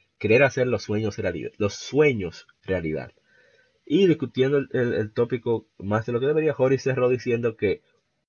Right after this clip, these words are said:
una Dragon Quest doce estás, está mu-, vari-, a varios años de distancia.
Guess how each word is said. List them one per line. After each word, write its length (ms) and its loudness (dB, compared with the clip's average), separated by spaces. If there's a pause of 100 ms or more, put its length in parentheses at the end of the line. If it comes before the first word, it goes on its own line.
(140)
una 260 2
Dragon 320 2
Quest 240 2
doce 400 0 (140)
estás, 500 -4 (320)
está 360 2
mu-, 300 -6
vari-, 340 4
a 120 2
varios 440 2
años 300 -2
de 120 -2
distancia. 540 -10